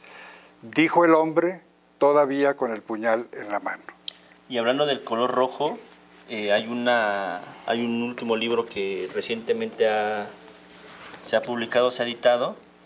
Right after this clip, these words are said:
Speaker 2: que se titula De rojo me gustas más, justamente.
Speaker 1: Ujú.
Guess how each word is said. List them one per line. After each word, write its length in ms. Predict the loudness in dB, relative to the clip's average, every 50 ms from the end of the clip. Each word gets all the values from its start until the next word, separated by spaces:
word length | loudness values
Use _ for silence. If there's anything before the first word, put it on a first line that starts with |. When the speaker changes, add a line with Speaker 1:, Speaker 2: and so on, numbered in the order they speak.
| -20 -20 -20 -20 -20 -20 -20 -20 -14 -8
Speaker 2:
que 500 | -4 -2 0 0 2 0 0 0 -2 -4 -6
se 80 | -10
titula 600 | -10 -10 -12 -6 -4 0 2 4 4 4 4 0 -2
De 140 | -2 -2 0
rojo 240 | 0 0 -2 -2 -2
me 100 | -2 -2
gustas 360 | -2 -4 -2 -2 -2 -2 0
más, 300 | 0 0 0 0 -2 -6 -10
justamente. 680 | -12 -14 -6 -4 -2 -2 -2 -2 -2 -2 -2 -2 -2 -4
Speaker 1:
Ujú. 80 | -8